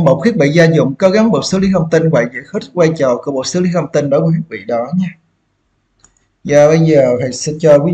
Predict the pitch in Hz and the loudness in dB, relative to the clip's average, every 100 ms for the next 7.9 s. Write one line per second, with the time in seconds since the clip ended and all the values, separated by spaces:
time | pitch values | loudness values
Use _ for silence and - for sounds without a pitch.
0 | 156 139 110 123 127 123 117 110 110 113 | -2 -2 -4 -6 -4 -2 -2 -4 -8 -10
1 | 123 - 165 175 160 - 151 147 139 156 | -8 -2 0 0 -2 -2 0 0 0 0
2 | 143 123 120 113 107 143 143 147 139 - | 0 -2 -4 -10 -10 -8 -2 0 0 -4
3 | _ _ 117 - 131 131 139 120 - - | _ _ -8 -6 -6 -6 -8 -10 -12 -10
4 | 143 - _ _ _ _ _ _ _ _ | -10 -10 _ _ _ _ _ _ _ _
5 | _ _ _ _ _ _ _ _ _ _ | _ _ _ _ _ _ _ _ _ _
6 | _ _ _ - _ _ _ _ _ 208 | _ _ _ -20 _ _ _ _ _ 0
7 | 226 190 165 165 160 160 190 190 | 4 4 6 6 4 2 2 4